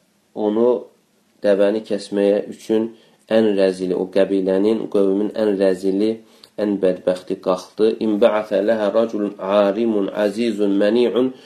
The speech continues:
fi rahtihi mislu Əbi Zəm'ə.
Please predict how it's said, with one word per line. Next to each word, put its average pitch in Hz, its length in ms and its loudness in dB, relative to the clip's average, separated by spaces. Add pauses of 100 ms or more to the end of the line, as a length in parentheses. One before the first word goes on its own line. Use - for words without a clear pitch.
(160)
fi 104 240 2
rahtihi 117 640 -2
mislu 117 640 -2
Əbi 107 380 0
Zəm'ə. 98 520 2